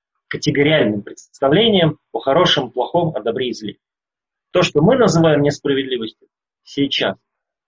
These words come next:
не являлось несправедливостью для людей, живших там и так далее. Этот подход, конечно, м, как сказать, возможен, и, а, на это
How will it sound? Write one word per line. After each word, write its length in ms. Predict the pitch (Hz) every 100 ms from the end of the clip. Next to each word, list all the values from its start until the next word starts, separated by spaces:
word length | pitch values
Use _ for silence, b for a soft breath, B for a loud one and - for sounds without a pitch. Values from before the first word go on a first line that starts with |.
| _ _ -
не 440 | 139 156 143 110 - _ _ _ _ _ _
являлось 540 | 120 139 156 110 -
несправедливостью 840 | 107 - 131 139 208 190 160 -
для 140 | 117 113
людей, 320 | 113 151 160
живших 340 | 120 117 - _
там 220 | 139 131
и 100 | -
так 160 | _ 113
далее. 1400 | _ _ _ _ _ _ _ _ - - _ _ _ 214
Этот 240 | - 214 -
подход, 460 | 156 - 202 196 _ _
конечно, 560 | 135 135 151 - 120 117 _ _ _
м, 460 | 110 107 104 104 104 107 101 _ _ -
как 180 | -
сказать, 180 | - _
возможен, 640 | 123 131 190 240 196 165 - _ _ _ _ _ _ _ _ - -
и, 480 | - 131 131 123 117 - _ _ _ _ _
а, 560 | - 113 113 117 117 110
на 220 | 120 151
это 600 | 196 202 147 127 117 110